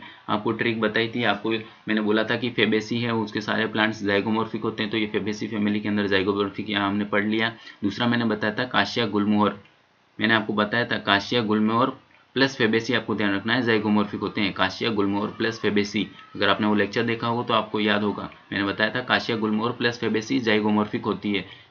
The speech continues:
और वहाँ लिख रखा, वहाँ देखिए फेबेसी नहीं लिखा था, वहाँ लिखा था पी बीन काशिया गुलमोहर,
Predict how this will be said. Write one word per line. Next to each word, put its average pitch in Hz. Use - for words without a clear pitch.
और 104
वहाँ 117
लिख 127
रखा, 123
वहाँ 113
देखिए 127
फेबेसी 117
नहीं 127
लिखा 110
था, 120
वहाँ 110
लिखा 110
था 120
पी 127
बीन 120
काशिया 120
गुलमोहर, 113